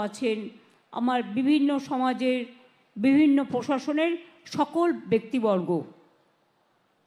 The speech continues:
আমি প্রথমেই বলি, সন্দেশখালীর মা বোনেরা, আপনারা জেনে রাখুন, সব মা বোনেরাই আমাদের গর্ব। মা বোনেরা না থাকলে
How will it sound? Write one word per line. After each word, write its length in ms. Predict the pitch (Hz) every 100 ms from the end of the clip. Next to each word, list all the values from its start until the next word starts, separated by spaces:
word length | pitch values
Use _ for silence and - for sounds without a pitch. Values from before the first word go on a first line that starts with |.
| _ _ _ _ _ _ _ _ -
আমি 220 | - 311 349
প্রথমেই 480 | 330 320 320 349 349
বলি, 300 | 294 330 330 330 370 - _ _ _ _ _ _ _ _ -
সন্দেশখালীর 920 | - 294 302 320 311 - 320 311 269
মা 80 | 277 277
বোনেরা, 340 | 285 277 269
আপনারা 340 | 254 254 269 269
জেনে 260 | 220 254 247
রাখুন, 360 | 208 - 175 - _ _ _ _ _ _ _ _ _ _ _ _ _ -
সব 400 | - - 330 320 302
মা 120 | 294 285
বোনেরাই 500 | 277 311 302 320 320 330
আমাদের 420 | 254 262 262 269
গর্ব। 360 | 226 233 233 233 202 160 - _ _ _ _ _ _ _ _ _ _ _ _ _ _ _ 214
মা 300 | 220 262 302 320
বোনেরা 440 | 320 320 339 339 311
না 80 | 269 262
থাকলে 460 | 320 302 285 262